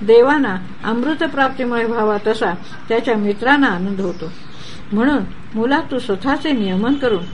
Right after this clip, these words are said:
अशा रीतीने युक्त आचरण कर." हे दशरथाचे बोल ऐकून रामाचे प्रिय करणार जे सुहृद,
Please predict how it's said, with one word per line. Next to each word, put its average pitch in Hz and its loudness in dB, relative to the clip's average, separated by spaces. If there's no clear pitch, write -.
अशा 220 0
रीतीने 269 -2
युक्त 208 2
आचरण 185 0
कर." 180 -4
हे 233 6
दशरथाचे 294 2
बोल 247 0
ऐकून 214 0
रामाचे 254 2
प्रिय 247 0
करणार 247 0
जे 233 4
सुहृद, 240 2